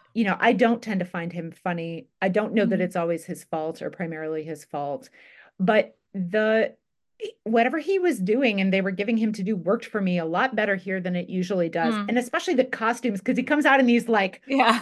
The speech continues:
Speaker 1: bright and kind of spangly, like, vests and fun pants. And, like, he too seems to be having a really good time.
Speaker 2: He does.
Speaker 1: And there's something about that that works for me. And I didn't, like, it doesn't work for me with Mehmood Junior as well,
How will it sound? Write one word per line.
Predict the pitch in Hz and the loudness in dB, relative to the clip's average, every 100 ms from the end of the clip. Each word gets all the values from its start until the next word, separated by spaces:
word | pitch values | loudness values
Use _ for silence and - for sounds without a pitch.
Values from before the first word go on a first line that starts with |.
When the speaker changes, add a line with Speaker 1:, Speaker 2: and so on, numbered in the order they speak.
| - | -2
Speaker 1:
bright | 247 240 247 | 4 6 6
and | 247 | 4
kind | 240 196 | -2 -6
of | |
spangly, | 190 - 240 254 247 220 | -8 0 2 4 4 2
like, | 160 | 0
vests | 170 220 247 247 - | -2 0 0 -2 -6
and | 180 | -8
fun | 175 240 | -6 -6
pants. | 220 233 233 | -2 0 0
And, | - 240 | 0 2
like, | 269 269 - - - | 2 0 -10 -20 0
he | 339 339 | 2 4
too | 311 285 | 4 4
seems | 262 220 226 | 4 0 0
to | |
be | 226 | -4
having | 208 190 202 | -4 -2 -2
a | 185 | 0
really | 165 165 | 0 0
good | 175 175 | 0 -2
time. | - 180 170 214 269 - - | -4 -4 -2 0 -2 -4 -2
Speaker 2:
He | 285 | 0
does. | 214 156 180 - | 2 -2 -10 0
Speaker 1:
And | 254 | 4
there's | 262 277 | 4 4
something | 311 349 403 | -2 -2 -2
about | 269 180 202 226 | 0 2 0 2
that | 202 | 2
that | 196 - | 2 0
works | 190 190 190 - | -2 -4 -6 -4
for | 202 | -2
me. | 185 165 165 170 - | 0 -2 -4 -6 -4
And | 202 202 - - - _ _ _ _ 214 | -4 -4 -8 -16 -20 _ _ _ _ 0
I | 202 | 2
didn't, | 180 233 269 262 - | 2 2 0 0 2
like, | 233 220 - | 2 2 -2
it | 202 185 | -2 4
doesn't | 262 262 269 | 4 4 0
work | 233 208 196 | 0 0 0
for | 214 | -2
me | 185 | 0
with | 175 175 | 0 0
Mehmood | 185 180 170 | 0 0 -2
Junior | 185 214 190 180 | -4 -4 -2 -2
as | 180 180 | -2 -4
well, | 170 170 165 165 | -4 -2 -2 -4